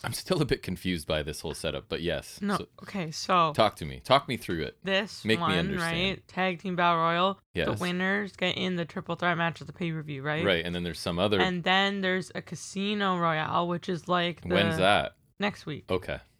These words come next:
Speaker 2: And then the, uh, the winning team of that gets the remaining spot.
Speaker 1: So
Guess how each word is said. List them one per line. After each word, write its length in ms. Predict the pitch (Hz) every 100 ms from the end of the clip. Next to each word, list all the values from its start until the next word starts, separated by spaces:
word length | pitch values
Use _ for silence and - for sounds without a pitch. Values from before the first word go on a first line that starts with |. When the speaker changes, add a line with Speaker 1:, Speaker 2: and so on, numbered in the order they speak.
| _
Speaker 2:
And 180 | 190 175
then 200 | 170 165
the, 200 | 175 160 _ _ _ -
uh, 160 | 180 175
the 160 | 156
winning 280 | 170 180 170
team 160 | - 175
of 140 | 156
that 300 | 170 180 165
gets 200 | 185 185
the 200 | - 151 143 _ -
remaining 480 | 165 165 170 160 156
spot. 360 | - 151 - _ _ _ - _
Speaker 1:
So 920 | - - 87 80 78 78 78 78 78